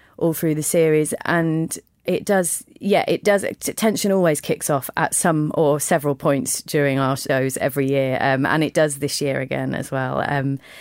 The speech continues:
I can't go into it too much because I might give things away. But what I can tell you is that it's a, it's a very emotional series this year because it's our third year. We joined with a lot of,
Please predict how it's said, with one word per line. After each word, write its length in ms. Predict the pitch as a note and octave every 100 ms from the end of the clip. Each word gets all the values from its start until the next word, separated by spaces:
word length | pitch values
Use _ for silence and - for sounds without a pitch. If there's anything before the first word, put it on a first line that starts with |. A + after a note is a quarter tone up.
| - - -
I 80 |
can't 340 | - - G3 A3
go 160 | G3+
into 300 | D#3+ F#3 -
it 160 | F#3 -
too 240 | - D#3+
much 340 | C#3 C3 - -
because 300 | D#3+ - D#3
I 80 | E3
might 200 | F3 -
give 140 | F3
things 260 | - D#3+ D#3+
away. 440 | D#3 E3 D3+ D#3 - - -
But 120 | -
what 120 | -
I 60 | -
can 240 | A#3 A#3
tell 160 | G#3+ F#3+
you 80 |
is 100 | E3
that 160 | D#3 -
it's 80 | G#3
a, 160 | A3+
it's 160 | B3 A#3
a 40 |
very 200 | A#3 A#3+
emotional 420 | A#3+ A3+ F#3+ - D#3+
series 380 | - D3 C#3+
this 240 | - - -
year 140 | D3+
because 280 | D3+ F3+ G#3+
it's 140 | A3
our 140 | F#3+ E3+
third 340 | - F#3 E3
year. 400 | F#3+ F3 D3 D3
We 160 | - E3+
joined 400 | F#3+ F#3+ F3 E3+
with 180 | E3 D#3+
a 140 | E3+
lot 140 | E3+
of, 280 | - D#3 -